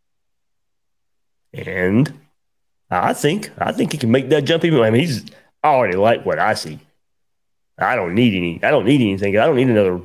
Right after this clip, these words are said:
ranking out there for him. You know, I'd, he can stay just exactly where he is, but I, it doesn't matter to me. Looking at that film, I'm, I'm happy with what feels to me brings to the field. Hey, look, you know, if Corey Raymond wants him,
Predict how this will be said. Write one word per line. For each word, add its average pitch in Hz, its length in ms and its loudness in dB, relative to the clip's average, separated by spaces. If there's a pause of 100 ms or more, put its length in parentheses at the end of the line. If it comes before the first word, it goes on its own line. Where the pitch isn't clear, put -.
ranking 110 400 0
out 92 140 0
there 98 140 0
for 90 140 -8
him. 90 360 -2 (240)
You 98 100 -4
know, 95 260 0
I'd, 170 260 0 (1160)
he 117 80 0
can 110 80 2
stay 143 260 0
just 120 220 0
exactly 127 300 2
where 131 180 4
he 123 120 4
is, 139 160 4
but 98 320 -2 (240)
I, 95 120 0
it 104 100 2
doesn't 120 220 0
matter 113 240 0
to 95 40 -6
me. 104 320 0
Looking 120 280 2
at 104 80 0
that 107 280 0
film, 101 220 0
I'm, 113 180 0 (320)
I'm 95 400 -4 (360)
happy 117 420 -4 (380)
with 113 100 2
what 110 240 2
feels 139 160 2
to 107 80 -10
me 104 80 -4
brings 95 320 -2
to 95 100 -8
the 80 80 -10
field. 90 320 -2 (920)
Hey, 107 80 2
look, 82 260 -6
you 82 60 -12
know, 78 80 -10
if - 140 -14
Corey 139 260 2
Raymond 123 320 4
wants 113 240 0
him, 104 240 -2